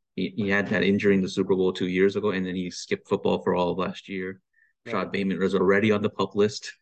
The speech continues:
Speaker 2: Yeah.
Speaker 1: Surprise, surprise. Uh, Zay Flowers is small, though. I think he, like, based on his tape, I think he plays bigger than his size. So Flowers, I think he, he'll, he'll be productive. And, and obviously, the, I think the issue on their line is Ronnie Stanley, because Ronnie Stanley, when he's there,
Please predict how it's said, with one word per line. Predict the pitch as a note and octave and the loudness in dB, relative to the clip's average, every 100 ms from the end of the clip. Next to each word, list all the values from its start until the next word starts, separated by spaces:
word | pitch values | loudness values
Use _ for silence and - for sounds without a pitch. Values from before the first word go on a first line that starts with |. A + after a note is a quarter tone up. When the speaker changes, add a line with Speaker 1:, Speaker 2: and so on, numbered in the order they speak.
| _ _ _ | _ _ _
Speaker 2:
Yeah. | B2+ A#2+ A2 | -8 -6 -6
Speaker 1:
Surprise, | G2+ G#2+ G#2 F#2+ | -10 -10 -12 -8
surprise. | G2 A2 A#2 B2 B2+ B2 - - - _ G#2+ | -6 -2 0 0 0 -4 -6 -20 -20 _ -2
Uh, | F#2+ F#2+ - _ _ | -2 -2 -6 _ _
Zay | - C3+ | -2 -2
Flowers | C3 C3 C3 | 0 0 0
is | G#2 - | -2 -6
small, | - F#2+ G#2+ G2 | -4 -2 0 0
though. | - | 0
I | - - | 0 0
think | G#3+ G#3+ | -4 -4
he, | - | -2
like, | G#2+ - _ | 0 -2 _
based | - A2 A#2 | -2 -2 -2
on | |
his | G2 - | -6 -10
tape, | - A2+ A2+ | -4 -4 -2
I | |
think | - A2 | 0 0
he | |
plays | F#2+ G#2+ G#2+ | 2 2 2
bigger | G2 F#2+ | 0 2
than | F#2+ F2+ | 2 0
his | F#2 | -2
size. | - F2+ F#2 - | -4 -4 -4 -4
So | F2+ E2+ - _ | -6 -6 -12 _
Flowers, | G2+ A2 G2+ | -4 -4 -4
I | G2 | -8
think | F#2 F#2 | -10 -8
he, | F#2 F2+ - | -6 -6 -4
he'll, | G2 - _ | -6 -6 _
he'll | C3+ | -6
be | C#3+ A#2+ G#2+ | -2 -2 0
productive. | G2 F2+ F#2+ - F#2+ F#2+ _ _ _ _ | -2 -4 -8 -4 -4 -4 _ _ _ _
And, | - F#2+ F#2+ F#2+ - _ _ _ _ _ _ | -4 -2 -2 -6 -14 _ _ _ _ _ _
and | G2+ G2 F#2+ | -4 -2 0
obviously, | F#2+ G2 F#2+ F#2 - - _ _ - | -2 -2 0 0 -2 -12 _ _ -6
the, | F#2+ | -4
I | |
think | G#2 G2 | -6 0
the | G2 | 2
issue | F#2+ - F#2+ F#2 F#2 - | 2 0 0 0 -2 0
on | F#2 | 0
their | F#2 F2+ | 2 0
line | F2+ G2 F#2+ | 2 4 4
is | F#2 | 2
Ronnie | F#2+ G2 | 0 -2
Stanley, | - G2+ G2 | 0 0 0
because | - - G2+ | -4 -10 -8
Ronnie | F#2 F#2 | -4 -6
Stanley, | - F#2 F#2 F#2 F#2 | -2 0 2 0 2
when | G2+ | 0
he's | F2+ - | 0 -2
there, | F#2 F#2 | -2 -2